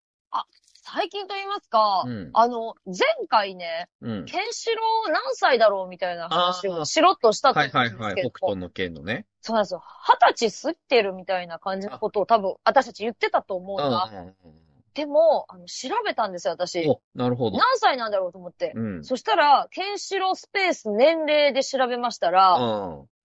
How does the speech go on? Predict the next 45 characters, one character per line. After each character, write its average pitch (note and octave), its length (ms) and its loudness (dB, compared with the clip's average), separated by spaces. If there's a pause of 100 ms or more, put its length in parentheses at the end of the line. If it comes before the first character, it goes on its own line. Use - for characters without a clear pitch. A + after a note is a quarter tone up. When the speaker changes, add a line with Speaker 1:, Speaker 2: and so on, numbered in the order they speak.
(180)
Speaker 1:
バ B3+ 180 6
ン B3+ 80 0
っ - 20 -20
て F#3+ 120 -8
出 A#3+ 120 0
て G3+ 100 -4
き G#3 80 -10
ま F3+ 140 -8
し - 60 -20
て、 G#3 360 6
Speaker 2:
う A2 60 -8
ん。 G2+ 300 -10
Speaker 1:
え F3 280 -2
ー、 D#3+ 40 -16
北 - 280 6
斗 B3 160 6
の G3+ 120 2
拳 G#3+ 260 0
の F3+ 100 -4
ケ A#3+ 180 0
ン C#4+ 80 0
シ - 140 0
ロ A#3+ 140 6
ウ - 20 4
は G#3+ 200 4
十 A#3 180 0 (120)
八 G#4+ 220 2
歳 A#3 320 4
っ E3+ 40 -10
て - 200 -16
出 F#3 100 -8
て F#3 100 -6
き - 100 -4
た F3 100 -2
ん F3 40 -6
で E3+ 60 -10
す - 100 -18
け G3+ 120 6
ど。 D3+ 100 -4
Speaker 2:
あ、 - 120 -14
十 G#3 440 -4
八 G#3+ 240 -4
歳。 - 460 -10 (340)
Speaker 1:
は A3 300 4
い。 - 80 -2